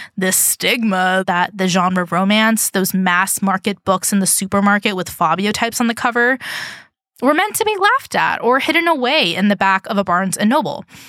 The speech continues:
And I have to wonder if this sheltering of the genre came from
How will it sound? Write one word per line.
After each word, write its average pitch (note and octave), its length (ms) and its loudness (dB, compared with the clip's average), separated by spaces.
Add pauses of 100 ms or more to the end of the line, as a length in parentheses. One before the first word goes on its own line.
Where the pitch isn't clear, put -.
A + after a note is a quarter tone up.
(380)
And B3+ 80 2
I D4 60 0
have F4+ 220 -2
to F4 100 0
wonder G#3 340 2
if G3 220 -2
this F#3+ 160 -2
sheltering F3+ 580 -2
of E3+ 140 -2
the F3 80 -4
genre E3 340 0
came F#3+ 300 -2
from G#3 640 0